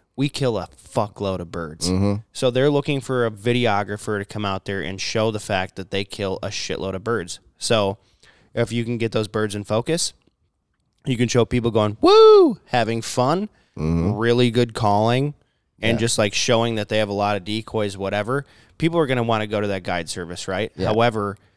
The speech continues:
Speaker 1: companies like Rig 'em Right, Boss Shot Shells, whatever, they're telling more of a story like, "Hey, this product works. It is the real deal." And so, like,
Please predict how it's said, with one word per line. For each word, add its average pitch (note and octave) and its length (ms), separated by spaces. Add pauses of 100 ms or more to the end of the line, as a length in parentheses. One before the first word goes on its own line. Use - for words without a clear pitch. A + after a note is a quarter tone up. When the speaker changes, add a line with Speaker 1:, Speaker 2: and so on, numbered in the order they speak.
(240)
Speaker 1:
companies A#2+ 500
like G#2 320 (380)
Rig A#2+ 260
'em G#2+ 220
Right, F#2+ 240 (360)
Boss G#2 260
Shot G#2 360
Shells, F2 500 (320)
whatever, G#2 540 (140)
they're B2 240
telling B2 340
more A2 200
of F#2+ 80
a F#2 40
story G#2 360
like, F#2+ 180
"Hey, G#2+ 280
this F#2+ 280
product A2 520 (220)
works. F2 640
It G#2 160
is G2 220
the F2+ 160
real G2+ 580
deal." F2+ 480 (500)
And A2+ 140
so, A#2 160
like, G#2 280